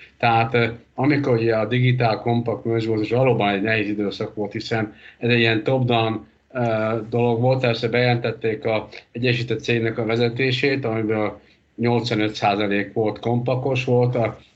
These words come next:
utána jött a, a nagy, ö, régiók, Európa, Európában is gyakorlatilag az európai menedzsmentben szinte nem volt senki a digitálból. Kezdtem kicsit ideges lenni,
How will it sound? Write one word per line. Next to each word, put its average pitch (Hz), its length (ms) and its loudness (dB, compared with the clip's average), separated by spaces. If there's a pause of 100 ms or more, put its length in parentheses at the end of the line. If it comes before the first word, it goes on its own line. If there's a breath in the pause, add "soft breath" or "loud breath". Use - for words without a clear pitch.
utána 113 720 0 (180 loud breath)
jött 117 320 -2
a, 101 240 0
a 110 40 -2
nagy, 127 340 2
ö, 117 260 2
régiók, 120 640 2
Európa, 117 640 2
Európában 113 680 0
is 113 100 -2
gyakorlatilag 113 540 -2
az 101 60 0
európai 113 360 0
menedzsmentben 107 840 -2 (180 loud breath)
szinte 123 320 0
nem 117 420 2
volt 107 240 -2
senki 110 320 0
a 110 60 2
digitálból. 120 880 0 (280 loud breath)
Kezdtem 127 400 0
kicsit 123 280 -2
ideges 107 320 2
lenni, 110 400 2